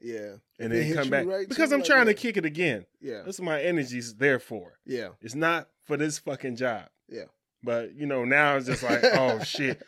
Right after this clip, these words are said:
Speaker 2: Wife, kids, bills.
Speaker 1: I
Speaker 2: Ugh."
Speaker 1: gotta, yeah.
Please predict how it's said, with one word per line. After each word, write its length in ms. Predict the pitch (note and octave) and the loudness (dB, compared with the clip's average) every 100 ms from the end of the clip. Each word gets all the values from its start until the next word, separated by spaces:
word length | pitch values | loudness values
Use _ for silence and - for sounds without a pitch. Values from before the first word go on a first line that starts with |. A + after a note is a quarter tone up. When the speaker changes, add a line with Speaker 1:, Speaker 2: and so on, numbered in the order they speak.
| _ - | _ 0
Speaker 2:
Wife, 340 | B2+ B2+ A#2 - | 4 4 0 -8
kids, 420 | C#3+ C#3 C3 A#2 | 0 2 2 0
bills. 320 | B2 C#3+ C3 - _ _ | 2 2 2 -6 _ _
Speaker 1:
I 20 | |
Speaker 2:
Ugh." 1080 | C3+ D#3 F3+ G3 - - - - - - - | 2 6 8 8 8 8 6 4 2 2 2
Speaker 1:
gotta, 460 | C#3+ C#3 C#3+ C#3 C3 - | -2 -6 -6 -8 -10 -8
yeah. 320 | C#3 B2+ | -6 -6